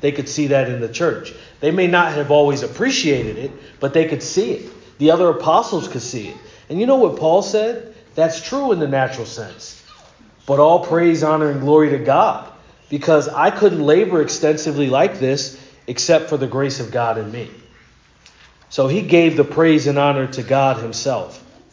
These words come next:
instead of giving praise and honor to himself. Paul never took a victory lap for the purpose of taking a victory lap.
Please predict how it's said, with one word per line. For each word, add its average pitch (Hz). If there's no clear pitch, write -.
instead 160
of 117
giving 131
praise 123
and 117
honor 110
to 147
himself. 107
Paul 160
never 131
took 131
a 120
victory 104
lap 85
for 120
the 113
purpose 135
of 110
taking 120
a 101
victory 90
lap. -